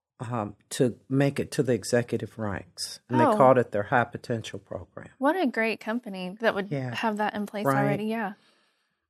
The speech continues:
Speaker 1: And I was one of those people, um,
Speaker 2: Mm-hmm.
Speaker 1: among a lot of people that were tapped as,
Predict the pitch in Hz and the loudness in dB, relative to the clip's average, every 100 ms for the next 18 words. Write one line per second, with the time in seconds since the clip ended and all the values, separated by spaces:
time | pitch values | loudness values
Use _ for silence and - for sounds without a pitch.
0 | _ 151 147 147 143 143 151 160 151 - | _ 6 8 8 4 2 4 4 4 2
1 | 147 151 139 135 131 - 180 170 - 131 | 0 2 2 0 -2 -4 -4 -2 -2 0
2 | 123 127 127 - - 233 143 143 135 131 | 0 0 0 -2 -2 4 6 6 6 4
3 | 139 156 156 - 123 - 120 123 117 123 | 4 4 2 -2 -6 -4 -2 0 0 -2
4 | 120 - 170 156 - 120 117 120 | -2 2 4 2 0 2 2 0